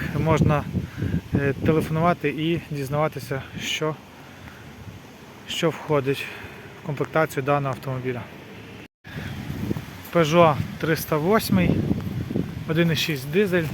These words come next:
на механіці, сім сімсот п'ятдесят, популярний досить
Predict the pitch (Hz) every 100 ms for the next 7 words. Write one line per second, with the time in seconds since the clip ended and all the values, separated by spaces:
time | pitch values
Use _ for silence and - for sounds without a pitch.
0 | - 147 147 - 190 190 180 147 147 -
1 | - - - - - - - - - -
2 | - - - - - 208 202 - - -
3 | - - - - - - - - 165 -
4 | 165 156 - 143 139 143 131 139 -